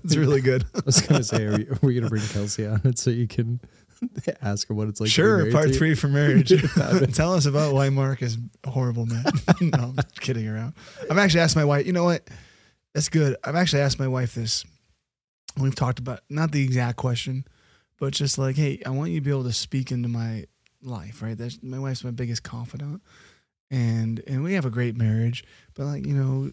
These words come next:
Speaker 1: is there something I'm doing that I don't see? I,
Speaker 2: Yeah.
Speaker 1: I, one of my fears is the blinders that I see people like, "Man, how does you not see how silly and dumb you look right now?" And, and it's like, "Man, I don't want that for me," and how we easily can do that. And so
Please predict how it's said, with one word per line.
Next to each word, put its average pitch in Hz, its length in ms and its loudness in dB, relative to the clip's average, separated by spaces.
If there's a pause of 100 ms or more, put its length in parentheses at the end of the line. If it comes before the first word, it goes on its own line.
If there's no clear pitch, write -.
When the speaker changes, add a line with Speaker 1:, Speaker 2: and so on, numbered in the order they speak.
(140)
Speaker 1:
is 131 200 -8
there 135 120 -2
something 139 460 -2
I'm 123 120 -2
doing 120 260 0
that 113 100 -2
I 107 80 -2
don't 110 300 -6
see? - 420 -10
I, 95 100 -12
Speaker 2:
Yeah. 147 240 -4
Speaker 1:
I, - 40 -8
one 135 160 -4
of 139 60 -2
my 131 220 -2
fears 120 400 -6
is 113 140 -8
the - 80 -12
blinders 113 680 -4
that 110 140 -8 (680)
I 180 80 -8
see 151 300 -2
people 117 380 -2
like, 107 160 -6
"Man, 123 200 -2
how 110 200 -4
does 170 220 -4
you 143 100 -2
not 120 580 -6
see 113 580 -4 (580)
how 113 300 -4 (100)
silly 123 440 -2
and 107 120 0
dumb 110 220 0
you 113 140 -2
look 110 240 -8
right 113 220 -6
now?" 98 260 -10 (400)
And, 117 320 -2
and 120 180 -2
it's 117 120 -2
like, 117 100 -6
"Man, 123 160 -4
I 143 60 0
don't 165 180 0
want 127 200 0
that 120 160 -2
for - 140 -10
me," 117 380 -4 (480)
and 117 340 0
how 113 220 0
we 123 160 -4
easily 127 360 -4
can 117 160 -4
do 123 240 -2
that. 110 240 -4
And 117 120 -4
so 123 220 -4